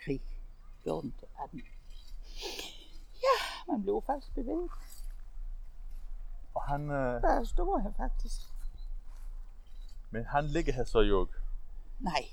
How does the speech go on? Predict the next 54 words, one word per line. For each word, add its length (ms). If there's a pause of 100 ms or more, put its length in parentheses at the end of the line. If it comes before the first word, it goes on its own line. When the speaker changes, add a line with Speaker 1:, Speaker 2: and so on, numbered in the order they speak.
(160)
Speaker 1:
han 100
Speaker 2:
Det 60
Speaker 1:
er 40
Speaker 2:
kan 20
Speaker 1:
nede 140
i 40
Speaker 2:
han 120
jo 80
Speaker 1:
Frankrig. 140
Speaker 2:
ikke. 120 (500)
Speaker 1:
Han 180
er 60
nede 180
i 40
Frankrig, 460
Speaker 2:
Men 60
Speaker 1:
men 120
Speaker 2:
han 140
er 40
jo 80
Speaker 1:
han 80
Speaker 2:
midt 440
hen 140
på 80
den 180
anden 160
sten. 360 (260)
Speaker 1:
Ja, 80 (140)
og 80
så 120 (100)
her, 120
han, 240
han 220
dernede, 280
ja. 140 (420)
Speaker 2:
Åh. 100 (520)
Speaker 1:
Men 140
så, 120
så 160
var 120
det 120
så 100
fantastisk. 680 (480)
<clears throat> 500
Bedstemor 380
og 40
bedstefar, 400 (600)
som 200
jeg 140
kender 260
dem. 260 (1120)
Bedstefar, 400
han 120
var 60